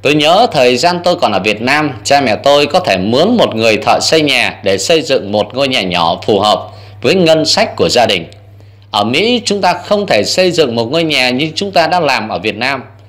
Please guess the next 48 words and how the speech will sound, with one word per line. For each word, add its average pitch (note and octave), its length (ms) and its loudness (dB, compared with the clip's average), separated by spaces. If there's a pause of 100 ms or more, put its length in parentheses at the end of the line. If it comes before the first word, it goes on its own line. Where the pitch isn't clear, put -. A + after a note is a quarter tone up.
(340)
Mỗi G3 240 4
nhà D3 260 2
phải G2+ 320 0
đáp F#3 260 -2
ứng G#3 220 -2
các - 260 -2
tiêu F#3+ 280 4
chuẩn F#2+ 300 0
quy E3 180 2
hoạch A#2+ 240 0 (200)
và G2 120 2
phát D3+ 220 -2
triển. F#2 280 -2 (920)
Một C3+ 180 2
điều C#3+ 180 4
nữa G3 320 4
là F3+ 120 2
hầu C3+ 280 2
hết G3 220 2
các A#3+ 180 2
trình B2+ 240 0
độ B2+ 200 4
chuyên F#3 340 0
nghiệp C#3 240 -2
của A2 120 -4
bạn A2+ 360 -2
không F3 180 -2
được A#2 260 -2
chấp G#3+ 200 0
nhận A#2 160 0
ở F#2+ 100 2
Mỹ. E3 300 0 (420)
Bạn C#3 200 -2
phải G#2+ 260 -2
trở G2+ 240 0
lại A#2+ 220 -2
trường A#2+ 220 -4
học A#2+ 340 -4
và A2 100 0
nhận A2 380 -4
được A#2 240 0
bằng A2 300 -2
kỹ E3 220 -2
sư, E3 500 2
cử G2 120 0
nhân C3 340 -2
hoặc G2+ 160 0
là F2+ 80 0